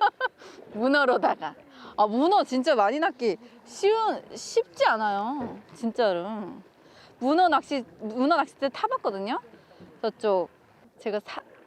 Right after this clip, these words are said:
사천, 아, 사천 쪽에서 한번 해봤구나. 그리고 서해안에서 하고. 근데 정말 문어 많이 낚기가 쉬운 게 아니에요.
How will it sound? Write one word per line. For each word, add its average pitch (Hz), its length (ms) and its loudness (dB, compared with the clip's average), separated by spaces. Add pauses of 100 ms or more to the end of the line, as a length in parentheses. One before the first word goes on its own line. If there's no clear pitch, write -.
사천, - 460 -4
아, 214 140 4
사천 539 460 -4
쪽에서 370 280 4
한번 294 300 2
해봤구나. 254 600 0 (360)
그리고 240 240 -2
서해안에서 320 640 2
하고. 214 400 -2 (320)
근데 262 500 -2 (460)
정말 285 300 2
문어 240 280 0
많이 196 260 2
낚기가 254 600 -4
쉬운 370 300 -10
게 349 100 -10
아니에요. 170 320 -12